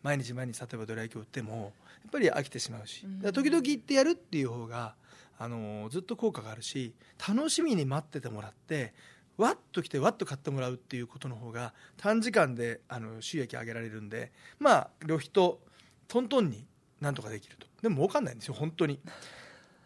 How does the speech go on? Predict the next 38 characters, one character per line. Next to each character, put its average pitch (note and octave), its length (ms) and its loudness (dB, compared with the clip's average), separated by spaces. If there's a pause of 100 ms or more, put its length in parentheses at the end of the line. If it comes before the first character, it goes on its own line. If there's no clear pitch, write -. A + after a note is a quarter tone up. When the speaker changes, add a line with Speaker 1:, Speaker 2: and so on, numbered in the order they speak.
(120)
Speaker 1:
で C4 100 -6
も、 B3 420 2 (100)
向 G3 140 -4
こ F4+ 160 0
う G4+ 80 2
で G3 80 6
う D#3 40 4
ま C3 120 -2
く G#2+ 80 -10
い - 20 -10
っ - 100 -12
た B2+ 120 -8
ら、 A2+ 200 -6 (440)
日 E3 100 8
本 E3 220 6
に B2 80 -2
ボ D#3+ 180 8
ン D#3+ 60 0
と C3+ 80 -4
出 D3 120 2
し - 60 -2
た - 80 -6
時 A2+ 180 -6
に、 A#3+ 240 0 (360)
日 G3+ 140 10
本 D#4+ 200 6
だ C4+ 120 6
っ A3+ 100 -2
た C4+ 100 6
ら B3 120 8
そ E3+ 180 2
れ F#3+ 80 6
が G3+ 100 2
多 G#3 140 4
分 E3+ 120 0
す C#3+ 140 -6
ご G3+ 140 2
く、 D3+ 340 0